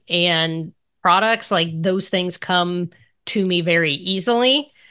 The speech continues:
And so sometimes I can create things, and then when they don't work right away, I don't nurture them and I just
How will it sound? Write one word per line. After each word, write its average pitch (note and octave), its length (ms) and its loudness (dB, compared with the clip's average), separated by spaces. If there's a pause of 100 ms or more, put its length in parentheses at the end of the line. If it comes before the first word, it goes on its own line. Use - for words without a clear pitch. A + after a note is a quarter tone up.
(100)
And A3 200 0
so A3+ 160 4
sometimes C4+ 420 2
I A#3+ 100 2
can A3+ 200 0
create G#3+ 500 2
things, F3 420 2
and G3+ 200 0
then F#3+ 120 2
when F#3+ 140 0
they F3+ 120 2
don't F#3 240 0
work G#3 260 2
right E3+ 180 2
away, D#3+ 280 4
I D#3+ 100 4
don't E3+ 240 0
nurture F#3 380 0
them D#3+ 180 -2
and D#3+ 100 -2
I D3 100 2
just D#3 380 -6